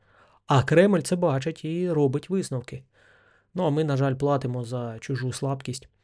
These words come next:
своїми життями. Я вам дуже дякую за те, що додивились до кінця. Ну, натисни, будь ласка, на лайк, підпишись і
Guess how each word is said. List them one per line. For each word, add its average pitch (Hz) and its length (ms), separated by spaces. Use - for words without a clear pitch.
своїми 131 520
життями. 131 600
Я 156 120
вам 156 100
дуже 139 200
дякую 139 380
за 123 80
те, 135 140
що 131 140
додивились 135 440
до 127 80
кінця. 131 560
Ну, 170 240
натисни, 170 420
будь 123 180
ласка, 135 280
на 123 120
лайк, 156 460
підпишись 135 680
і 113 300